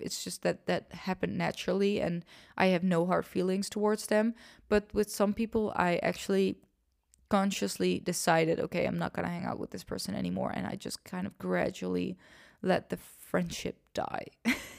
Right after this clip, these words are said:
Yeah, like I said, right now I feel like I have a good amount of friends with me. I have healthy friendships. I trust them.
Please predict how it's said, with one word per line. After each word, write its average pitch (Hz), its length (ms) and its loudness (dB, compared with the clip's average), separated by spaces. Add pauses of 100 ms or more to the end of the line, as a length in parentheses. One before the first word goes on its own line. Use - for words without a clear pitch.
(800)
Yeah, 233 280 12
like 196 240 8
I 320 100 10
said, 185 500 8
right 226 280 6
now 180 420 8
I 190 260 6
feel 196 280 2
like 175 200 2
I 180 140 2
have 170 360 2 (100)
a - 520 0 (380)
good 226 180 10
amount 185 300 8
of 185 60 -4
friends 180 440 2
with 190 200 2
me. 180 320 2 (100)
I 185 240 6
have 175 280 2
healthy 202 300 4
friendships. 196 680 2 (580)
I 190 120 6
trust 277 340 4
them. 233 400 8